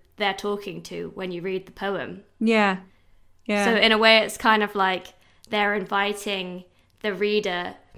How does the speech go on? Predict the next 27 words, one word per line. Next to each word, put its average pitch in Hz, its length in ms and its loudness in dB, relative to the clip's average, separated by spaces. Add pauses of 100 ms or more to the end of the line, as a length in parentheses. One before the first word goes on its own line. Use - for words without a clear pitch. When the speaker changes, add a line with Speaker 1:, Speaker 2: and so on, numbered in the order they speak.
(160)
Speaker 1:
because 240 380 4
no 269 200 2
one's 269 260 2
actually 220 420 2
getting 190 320 -2
punched 202 360 -8
in 190 120 -6
the 180 60 -10
face 175 560 -8 (220)
in 196 120 -8
this 185 120 -10
poem. 180 380 -4
They're 196 140 -4
just 220 240 -4
saying, 185 420 -2 (400)
"For - 180 -2
you, 196 640 0 (320)
the 214 80 -4
feral 196 400 0
beauty 214 520 -6
of 180 200 -12
punching 185 600 -6
a 185 60 -10
fascist 180 540 -10
in 175 160 -10
the 170 40 -12 (160)
head." 175 260 -8